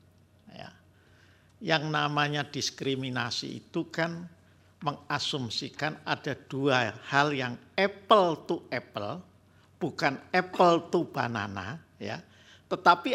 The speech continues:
ap-, apple yang satu itu diperlakukan, apa, berbeda.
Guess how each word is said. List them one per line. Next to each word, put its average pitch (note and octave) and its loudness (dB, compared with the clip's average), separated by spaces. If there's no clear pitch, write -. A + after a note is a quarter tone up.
ap-, G3 4
apple G3+ 10
yang F#3 8
satu F#3+ 8
itu F3+ 6
diperlakukan, F#3+ 4
apa, G3+ -4
berbeda. D#3 6